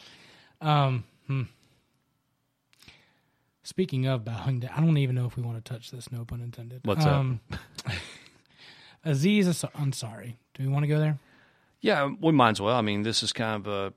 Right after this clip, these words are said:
Speaker 2: this story's about two weeks old now,
Speaker 1: Mm-hmm.
Speaker 2: but, um, uh, I guess babe dot com, which was a site that I never knew, even knew existed.
Speaker 1: Didn't know existed.
Speaker 2: Yeah, I mean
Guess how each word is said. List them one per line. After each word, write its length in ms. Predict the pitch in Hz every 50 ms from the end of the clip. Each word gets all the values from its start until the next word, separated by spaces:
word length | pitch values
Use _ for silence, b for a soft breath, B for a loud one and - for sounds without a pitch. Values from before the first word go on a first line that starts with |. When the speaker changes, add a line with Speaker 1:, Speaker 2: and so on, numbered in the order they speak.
| _ _ _ -
Speaker 2:
this 420 | - 135 123 95 - 113 110 110 -
story's 320 | - - 113 110 107 95
about 180 | 98 101 - -
two 180 | - 120 117
weeks 220 | 107 104 98 - -
old 220 | 104 131 139 107
now, 240 | 95 87 85 87 98
Speaker 1:
Mm-hmm. 340 | 123 147 139 120 120 120 120 113
Speaker 2:
but, 40 | 110
um, 320 | 101 95 92 95 98 - - - _ _ -
uh, 300 | 117 117 - - - 87 80 _ _ _ -
I 20 | 110
guess 260 | 110 117 110 - -
babe 420 | - - 107 104 117 127 139 135 117
dot 240 | 123 120 - -
com, 500 | - - 127 123 107 95 92 90 92 98 95 - -
which 340 | - 95 - - - - - _
was 200 | - 104 98 92
a 80 | 92 92
site 340 | - - 113 104 104 - 95
that 120 | 95 90
I 60 | 92
never 260 | 92 95 98 95 92
knew, 140 | 92 95 98 95 -
even 200 | - 101 98 90
knew 160 | 92 92 90
existed. 480 | 87 87 87 87 92 104 104 - - -
Speaker 1:
Didn't 420 | 151 151 160 160 160 156 151 147 - _ -
know 500 | 165 135 135 135 135 131 131 131 131 135
existed. 440 | - 135 123 123 120 120 117 - -
Speaker 2:
Yeah, 180 | 87 82 - -
I 80 | 92 98
mean 340 | 98 95 92 92 90 90